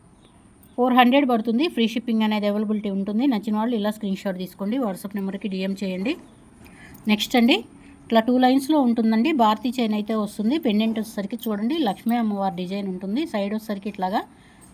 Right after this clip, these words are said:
ఆ, మనకి పికాక్ డిజైన్ లాగా ఉంటుంది, టెంపుల్ డిజైన్ లాగా ఉందండి.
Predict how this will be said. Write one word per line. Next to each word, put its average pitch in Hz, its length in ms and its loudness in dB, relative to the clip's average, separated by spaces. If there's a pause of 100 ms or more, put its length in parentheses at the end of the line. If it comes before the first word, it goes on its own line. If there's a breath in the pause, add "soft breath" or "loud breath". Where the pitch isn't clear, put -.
(100)
ఆ, 208 40 0 (220)
మనకి 196 280 -4 (500)
పికాక్ 208 340 -4
డిజైన్ 190 320 -4
లాగా 196 220 0
ఉంటుంది, 190 300 -6 (140)
టెంపుల్ 202 300 -2
డిజైన్ 185 320 -4
లాగా 190 200 2
ఉందండి. 180 300 -4